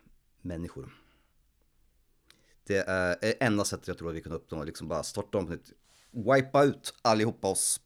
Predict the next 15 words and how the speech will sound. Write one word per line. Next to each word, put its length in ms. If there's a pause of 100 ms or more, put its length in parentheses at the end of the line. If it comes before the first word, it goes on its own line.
och, 360
eh, 160 (1000)
låt 380
alla 240
andra 460 (1300)
djur 640 (100)
och, 400 (520)
eh, 440
allt 280
annat 300
liv 460 (500)
frodas 760
i, 300
i 40
fred. 300